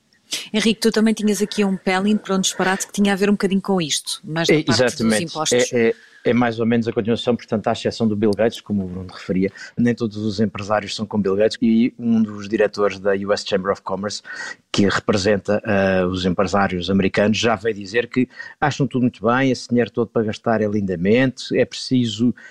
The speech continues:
Speaker 2: eh, investir muito, eh, em infraestruturas, em financiar o, a investigação, promover a energia verde, tudo isso é muito bonito, mas não se lembra de aumentar os impostos lá mais para a frente. Ah, o meu ponto no disparate é, ah,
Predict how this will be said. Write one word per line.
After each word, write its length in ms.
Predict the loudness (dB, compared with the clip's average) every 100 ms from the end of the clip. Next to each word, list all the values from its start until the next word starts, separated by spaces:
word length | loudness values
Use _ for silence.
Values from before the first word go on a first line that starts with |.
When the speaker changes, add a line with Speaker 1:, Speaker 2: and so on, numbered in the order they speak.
| -20 -6
Speaker 2:
eh, 320 | 0 2 2 0
investir 440 | -2 -2 -2 0
muito, 800 | 2 2 2 0 -2 0 2 2
eh, 520 | 2 2 2 2 2
em 100 | 0
infraestruturas, 1200 | 0 -4 -4 -8 -4 2 4 6 4 4 0 -4 -18 -20 -18 -6
em 420 | -2 0 0 -2
financiar 680 | -4 0 0 0 0 2 2
o, 180 | 0 2
a 260 | 2 2
investigação, 1080 | 0 -2 -4 -2 0 0 0 2 4 4 2 -4 -18 _
promover 380 | -6 -4 0 2
a 40 |
energia 440 | 2 -2 -2 0 2
verde, 220 | 0 -2 _ _ -4
tudo 180 | 0
isso 180 | 2 2
é 40 | -2
muito 160 | 0
bonito, 260 | -2 0 -2
mas 140 | -2
não 120 | 0
se 120 | -2 0
lembra 240 | 0 2
de 80 | 2
aumentar 440 | 2 0 0 0 0
os 120 | 0
impostos 540 | 0 2 0 0 -14 -20 _ -2
lá 160 | 0
mais 200 | 2 0
para 140 | 0 -4
a 20 |
frente. 420 | -2 -6 -8 -12 -20 -20 -14 -2
Ah, 160 | -2 2
o 80 | 2
meu 120 | 2
ponto 240 | 2 2 2
no 80 | 0
disparate 560 | 0 0 2 0 2
é, 920 | 4 2 0 -10 -8 -6 -6 -6
ah, 40 | -8